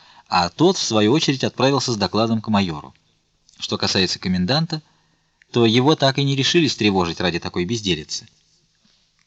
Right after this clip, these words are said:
Фуке, сидя в карете у ворот крепости, злился, проклиная непредвиденную помеху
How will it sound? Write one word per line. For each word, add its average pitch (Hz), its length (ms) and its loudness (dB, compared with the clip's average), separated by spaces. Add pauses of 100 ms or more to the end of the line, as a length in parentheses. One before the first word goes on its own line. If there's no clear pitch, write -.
(440)
Фуке, 147 340 4
сидя 135 220 4
в - 60 -4
карете 127 340 4
у 107 40 2
ворот 117 240 4
крепости, 127 440 -2
злился, 139 420 0
проклиная 123 460 0
непредвиденную 127 640 0
помеху 135 480 0